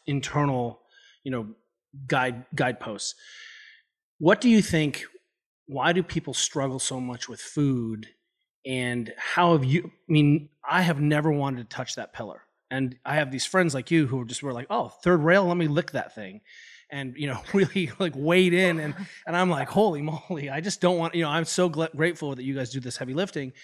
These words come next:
But what, so the first part of the question, if I'm clear, is how did you get to really appreciate that nutrition is so important? And why did you come to believe what you did about the way you're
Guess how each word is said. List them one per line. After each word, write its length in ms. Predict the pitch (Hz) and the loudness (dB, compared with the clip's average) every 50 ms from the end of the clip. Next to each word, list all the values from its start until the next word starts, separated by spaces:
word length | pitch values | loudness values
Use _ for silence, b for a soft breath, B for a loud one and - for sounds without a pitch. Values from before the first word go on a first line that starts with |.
| B B B B B B B _ | B B B B B B B _
But 320 | 180 151 151 143 135 - - _ _ _ _ _ | -4 -2 -2 -2 -2 -4 -6 _ _ _ _ _
what, 600 | 156 135 139 139 160 175 196 208 208 - - - | -14 -8 -4 0 0 2 2 0 -2 -6 -10 -8
so 140 | - - 139 | -6 -4 -4
the 60 | 131 | 0
first 260 | - 185 196 - - | 2 2 2 2 4
part 160 | - 170 156 | 4 4 4
of 60 | 147 | 4
the 80 | 135 135 | 4 0
question, 360 | - - 131 120 - - 131 | 0 0 0 2 0 0 -4
if 80 | 131 - | -4 -6
I'm 120 | 127 123 117 | -6 -8 -8
clear, 360 | - - 131 123 120 117 117 | -6 -4 -2 -2 -2 -2 -4
is 220 | 113 113 110 - - B B B B B B B | -6 -6 -8 -10 -12 B B B B B B B
how 180 | B B - 175 | B B 0 2
did 200 | 190 190 160 135 | 2 2 2 0
you 80 | 156 | 0
get 260 | 143 120 151 147 131 - | 0 0 0 -2 -2 -2
to 320 | - 151 127 123 127 104 - 143 | -6 -6 -6 -6 -8 -8 -8 -4
really 380 | 127 139 156 156 151 147 135 | 0 2 4 6 6 6 4
appreciate 560 | 135 - - - 139 135 - - 127 123 113 | 2 -2 -4 -4 -2 -2 -2 -2 -4 -4 -6
that 60 | - 120 | -8 -10
nutrition 520 | 120 113 - - 139 127 120 - 123 117 | -8 -6 -6 -6 -4 -4 -4 -6 -6 -8
is 100 | 113 107 | -6 -6
so 140 | - - 120 | -6 -6 -6
important? 640 | 113 107 - - - 156 147 135 123 123 117 113 - | -8 -10 -8 -2 0 2 2 2 0 -4 -8 -10 -10
And 200 | 127 123 127 127 | -8 -6 -4 0
why 200 | 135 143 143 151 | 0 2 2 2
did 140 | 147 139 123 | 2 0 -2
you 60 | 127 | -6
come 200 | - - 127 127 | -6 -6 -6 -6
to 60 | 117 | -6
believe 240 | 107 117 120 127 120 | -4 -4 -4 -2 -2
what 120 | 117 92 | -4 -6
you 60 | 113 107 | -8 -6
did 140 | 117 120 117 | -6 -6 -6
about 400 | 107 - - 127 127 131 127 - | -8 -6 -6 -4 -4 -4 -4 -4
the 80 | 135 | -4
way 220 | 123 123 123 120 120 | -4 -2 -2 -2 -2
you're 320 | 120 117 117 113 110 113 | -4 -4 -4 -6 -8 -10